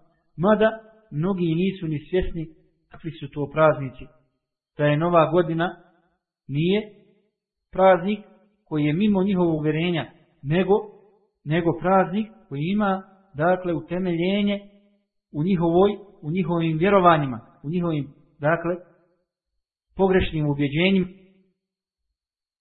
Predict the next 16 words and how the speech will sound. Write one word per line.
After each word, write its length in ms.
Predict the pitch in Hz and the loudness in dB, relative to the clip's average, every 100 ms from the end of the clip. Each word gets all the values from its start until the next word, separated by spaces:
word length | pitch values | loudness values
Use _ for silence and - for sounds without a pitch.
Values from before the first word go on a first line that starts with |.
| _ - | _ -6
a 60 | 139 | 0
onda 300 | 185 170 156 | 2 2 0
muslimani 600 | 147 147 151 170 165 165 - _ _ | -2 -4 -2 0 -2 -6 -14 _ _
dolaze 500 | 139 156 151 139 165 - - _ - | 0 4 4 2 -4 -6 -16 _ -8
pa 120 | 139 - | -6 -4
se 100 | 135 | -4
nastoji, 560 | 147 147 151 143 147 - _ _ _ | -2 -4 -4 -4 -4 -10 _ _ _
dakle, 360 | 135 139 143 139 - - _ _ _ - | -2 0 0 -4 -8 -18 _ _ _ -8
nastoje 520 | 139 160 160 165 156 165 - - | -2 0 0 -2 0 -2 -8 -6
da 240 | 135 147 - - _ _ _ | 0 0 -2 -12 _ _ _
to 120 | 139 | -8
bolje 380 | 127 175 170 - | -2 2 2 0
proslave 420 | 160 170 165 147 | -2 -4 -4 -4
nego 200 | 143 143 | -4 -6
što 160 | 131 - | -10 -14
sami 420 | - 151 156 151 | -6 -4 -2 -4